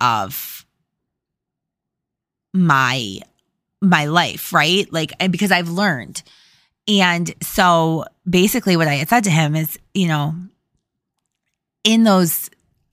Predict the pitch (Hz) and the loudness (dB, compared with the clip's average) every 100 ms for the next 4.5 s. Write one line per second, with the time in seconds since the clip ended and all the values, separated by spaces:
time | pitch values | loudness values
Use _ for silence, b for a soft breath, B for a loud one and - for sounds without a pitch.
0 | _ _ _ _ _ _ _ - - 233 | _ _ _ _ _ _ _ -2 2 2
1 | - 190 - 185 185 156 165 - - 170 | 2 0 0 0 2 0 -2 -8 -4 -2
2 | 156 175 - 156 190 240 151 170 185 - | -2 -6 -6 -4 0 0 0 -4 -8 -10
3 | - b b b b b _ - 180 170 | -12 b b b b b _ 0 2 2
4 | 165 160 156 - 170 | 0 -6 -10 -12 -16